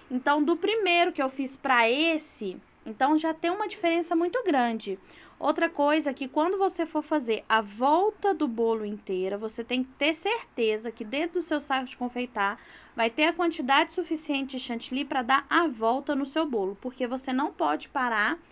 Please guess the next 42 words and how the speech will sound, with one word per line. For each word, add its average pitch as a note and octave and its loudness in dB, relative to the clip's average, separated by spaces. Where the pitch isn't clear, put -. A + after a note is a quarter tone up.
tirar B3+ -2
e B3 -10
depois C4 -4
continuar, C4+ -6
porque - -14
vai A3+ -4
ficar - -6
uma C4+ 0
emenda. F#3+ -2
E B3+ 0
esse F4+ 0
bolo, B3+ 0
o A#3+ -4
legal B3+ 2
dele C4 -4
é C4 -4
que C4+ -8
ele C4+ -4
tenha D4 -2
só - 0
uma E4+ 0
emenda, G#3+ -4
só A3+ -2
a A#3+ 0
parte A3+ -4
de F4 -2
trás. - -4
Você A3 -6
não A3 -4
pode B3+ 0
ficar D#4 0
cheio D#4 0
de D#4+ 0
recorte D4 0
o C#4+ -2
bolo B3 -2
não, B3+ 0
porque F4 -4
não E4+ 2
fica F4+ -4
bonito, D4+ 2
tá? G#3+ 2